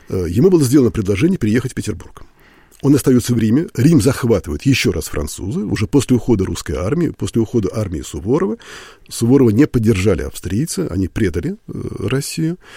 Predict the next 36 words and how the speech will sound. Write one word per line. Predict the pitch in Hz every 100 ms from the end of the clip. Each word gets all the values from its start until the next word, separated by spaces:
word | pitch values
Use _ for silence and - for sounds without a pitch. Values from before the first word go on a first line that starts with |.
| - - -
Суворов | - 131 127 101
уходит | 127 - 120 - -
из | - 101
Италии, | 82 - 160 208 226 -
и | - 160 -
Италию | - 175 175 -
снова | - 123 143
занимают | 104 98 101 110
французы. | - 98 - - - - - - - -
Но | - 120
вот | 160
в | -
тысяча | - 180 143
восемьсот | 143 147 147
первом | - 233 240 139
году | 95 95 80 - - - -
Наполеон, | 98 107 127 127 165 226 254 -
тогда | - 95 95
ещё | 90 95
первый | - 92 76
консул, | - 214 240 165 - -
пошёл | 107 92 - 202 208 -
на | 104 110
конкордат | 160 143 139 127 85 - -
с | -
папой. | - - -
Он | 120 160
понял, | - 107 85
что | - 113
он |
может | 123 131
убить | - 131 120 -
и | -
этого | 107 -
папу | 85 - -
тоже, | - 80 98